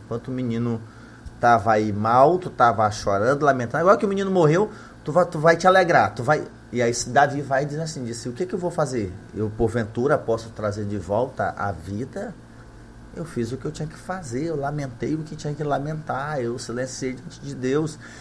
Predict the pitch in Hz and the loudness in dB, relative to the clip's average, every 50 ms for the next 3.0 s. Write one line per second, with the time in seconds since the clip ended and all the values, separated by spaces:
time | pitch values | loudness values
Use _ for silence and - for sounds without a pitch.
0 | - - - 113 131 139 139 139 135 143 143 156 135 131 151 160 147 160 156 147 | -20 -10 -2 2 6 6 6 8 6 6 6 6 4 4 2 2 4 4 4 4
1 | 160 156 156 - 175 165 151 151 165 180 180 170 - - - 247 330 - - - | 2 2 2 2 2 4 6 6 6 6 4 4 0 -4 -4 -4 -4 -4 -4 -2
2 | - 359 311 220 160 190 208 - - - 170 147 120 107 104 110 107 98 90 | 0 0 0 2 0 -2 -2 -2 0 2 2 2 2 0 -2 -2 -2 -2 -4